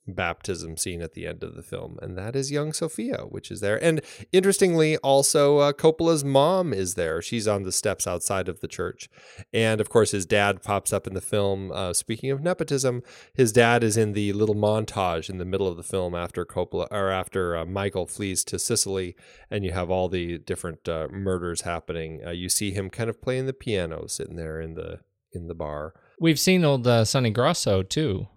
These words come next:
Speaker 1: Yeah, Sonny, who is, uh, the, the cop from The French Connection, uh, that the whole thing's based on. Um, he, of course, was in The French Connection, and he's here. He's one of the cops outside of the hospital.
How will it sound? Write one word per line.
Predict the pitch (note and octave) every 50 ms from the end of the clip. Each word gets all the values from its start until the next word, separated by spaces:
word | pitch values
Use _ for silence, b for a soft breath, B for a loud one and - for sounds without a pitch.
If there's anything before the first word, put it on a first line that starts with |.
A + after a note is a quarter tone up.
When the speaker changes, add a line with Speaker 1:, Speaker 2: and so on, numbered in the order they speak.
| _ _
Speaker 1:
Yeah, | - A2 C3+ D3 C#3
Sonny, | A2+ - - C3+ C#3+ D#3+ D#3+ B2+ G#2
who | G2 F#2+ A#2+ A#2+ A2+
is, | A2 G#2+ G2+ A#2
uh, | A2+ A2 A2 G#2+ G#2+ G#2+ G#2 F#2 G2 G2
the, | - G#2+ G#2 G2 G2 G2 F#2+ F#2 F2+ - -
the | - G2+
cop | - - B2 C#3+ D#3 B2+ - -
from | - - G#2 G2+
The | G2 F#2
French | - A2+ A#2+ - - -
Connection, | - A2 G2 F2 D#2+ - - E2+ D#2+ D#2+ E2 - b b b b b b b -
uh, | G2 F2+ F2+ F2+ F2+
that | F2 G2 G2 -
the | -
whole | F#2 G#2+ G#2+
thing's | - A2+ G2+ F2+ -
based | - - F#2+ G#2 C3 C#3+ - -
on. | F2+ D#2+ D#2 D#2+ E2 D#2+
Um, | D#2 E2 F2+ E2+ E2 E2 E2
he, | F2 - G#2+ G#2+ G2
of | F#2 -
course, | - - G2 F2 - -
was | - A2+ G#2 G2 F#2
in | A2 C3
The | C3 -
French | - G#2 F#2+ - -
Connection, | - G2+ F2+ E2+ - - B2+
and | C#3 D#3+ F3 F3+
he's | D#3+ F#3 G3 F#3+ F3 -
here. | - G#3+ B3+ C4+ F#3 F2+ F2
He's | F#2+ A#2+ A#2 A#2
one | C3 C3
of | C3
the | A#2+ A#2+
cops | - C3 B2+ C3 - - -
outside | - C3 C3 B2 - - C3+ B2+ C3 A#2+
of | A#2 G2+
the | G#2 F#2+
hospital. | - C3 D3+ D#3+ - - - A2 G2+ F#2 F#2+ G2+ -